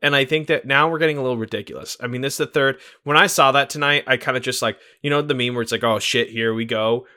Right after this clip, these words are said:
where it's just another, you know, person on,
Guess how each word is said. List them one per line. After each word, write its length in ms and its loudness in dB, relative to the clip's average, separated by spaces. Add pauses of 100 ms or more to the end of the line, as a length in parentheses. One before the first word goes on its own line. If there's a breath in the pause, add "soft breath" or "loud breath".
(100)
where 280 2
it's 140 -2
just 220 -2
another, 840 0 (100)
you 200 -6
know, 200 -2
person 520 -2
on, 420 -6